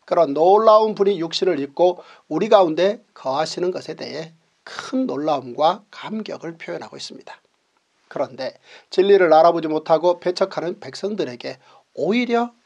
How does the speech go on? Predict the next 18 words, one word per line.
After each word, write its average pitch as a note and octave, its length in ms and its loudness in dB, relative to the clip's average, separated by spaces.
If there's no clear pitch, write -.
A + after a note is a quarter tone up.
예수님께서는 C#3 760 -12
구원과 D#3 640 0
영생이라는 G3+ 760 -2
선물을 F3 600 -8
한아름 G3+ 580 -6
안고 - 500 -10
찾아오신 - 520 -16
것입니다. - 440 -18
이제 C#3 180 -8
사도 E3 320 -4
요한이 D#3+ 280 6
기록한 E3 480 0
우리 F3 200 0
예수님의 F#3+ 480 2
길을 F3 260 0
예비한 D#3 460 2
세례 A#3 400 -6
요한의 C#3+ 560 -2